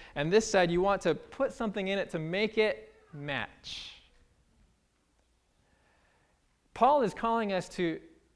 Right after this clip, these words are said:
to know what you've been called to, that you've been called to belong to Jesus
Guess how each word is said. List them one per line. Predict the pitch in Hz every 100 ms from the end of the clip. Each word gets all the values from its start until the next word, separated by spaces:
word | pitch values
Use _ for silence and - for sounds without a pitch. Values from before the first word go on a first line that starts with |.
| _ _ -
to | - 160
know | 160 185 294
what | 311 247
you've | 214 185
been | 185 175
called | 190 196 180 -
to, | 117 127 _ _ -
that |
you've | 170
been | 170 -
called | 208 208
to |
belong | 165 156 185 277 294
to | 240
Jesus | - 135 123 196 202